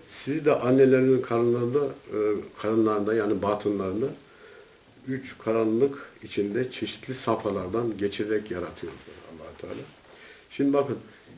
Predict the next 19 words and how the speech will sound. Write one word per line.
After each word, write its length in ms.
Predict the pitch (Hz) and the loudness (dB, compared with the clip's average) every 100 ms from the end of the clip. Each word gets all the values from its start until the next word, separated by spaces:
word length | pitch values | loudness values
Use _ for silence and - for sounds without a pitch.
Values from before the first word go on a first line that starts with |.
| 127 | -12
iki 240 | 123 170 | -6 -2
tane, 320 | 127 120 123 76 - - - - _ - | 2 2 0 -6 -16 -20 -20 -20 _ -6
e, 240 | 107 107 101 113 - - - - _ | -4 -2 -4 -4 -8 -20 -20 -20 _
insanın 520 | 107 110 - 135 156 135 | 0 0 2 2 4 4
yaratılışını 720 | 120 123 123 131 131 139 127 | 4 4 4 4 4 4 4
anlatan, 360 | 101 87 90 76 80 | 2 -2 -6 -10 -6
yani 220 | 95 95 | -4 0
beden 240 | 104 127 | 4 4
alemine 400 | 110 101 98 95 | 4 2 0 -2
gelişini 440 | 90 107 110 110 117 | 0 0 0 0 0
anlatan 400 | 107 98 95 95 | 0 -2 -4 -2
cümlenin 360 | 110 120 104 | -2 0 2
arasında 520 | 107 120 - 87 95 123 - | 2 0 0 -2 -4 -6 -10
sekiz 420 | - - 120 151 147 | -16 -8 -6 -6 -8
çift 240 | 98 - | -10 -4
hayvanın 360 | 117 107 107 113 | -2 0 0 -2
ne 60 | |
işi 200 | 104 - | -2 -6
var? 100 | - | -10